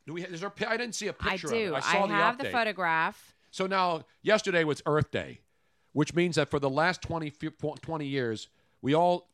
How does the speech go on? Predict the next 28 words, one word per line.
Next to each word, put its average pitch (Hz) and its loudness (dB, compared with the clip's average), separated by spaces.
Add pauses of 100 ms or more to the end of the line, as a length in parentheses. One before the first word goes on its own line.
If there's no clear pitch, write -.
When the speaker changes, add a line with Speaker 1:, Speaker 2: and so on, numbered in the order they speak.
(120)
Speaker 1:
get 160 -2
together 143 0
on 123 -2
one 156 -4
day 147 -2
a 139 -4
year 113 -2 (300)
and 127 -6
pretend 143 -2
like 127 -4
we 127 -4
really 135 -4
give 135 -4
a 135 -6
shit 123 -6
about 110 -4
the 110 -8
Earth 117 0 (160)
and 117 -2
have 117 -6
done 131 -2
anything 147 -6 (260)
substantial 160 -6
or 143 -8
important 131 -8
to 131 -10
save 139 -2
it. - -16